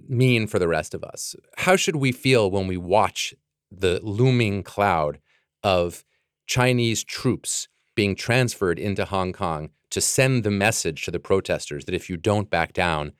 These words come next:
there could be very serious and violent consequences?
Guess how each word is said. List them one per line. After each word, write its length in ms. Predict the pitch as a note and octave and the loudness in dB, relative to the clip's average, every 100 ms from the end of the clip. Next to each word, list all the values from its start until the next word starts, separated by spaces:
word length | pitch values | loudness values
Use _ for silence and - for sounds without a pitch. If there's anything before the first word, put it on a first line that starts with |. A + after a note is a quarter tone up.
| _ _ | _ _
there 140 | F#2 | 0
could 300 | F2 - A2+ | 0 0 -2
be 140 | G2 F2+ | 0 -6
very 360 | D#2 F2+ F2+ | 2 2 2
serious 420 | E2 F2+ E2 D2+ E2 | 0 0 0 0 -4
and 100 | D2+ | -2
violent 380 | D#2+ D#2+ D2 | -2 -2 -4
consequences? 840 | - D#2 - - C#2+ - - - | -6 -8 -8 -12 -12 -10 -12 -14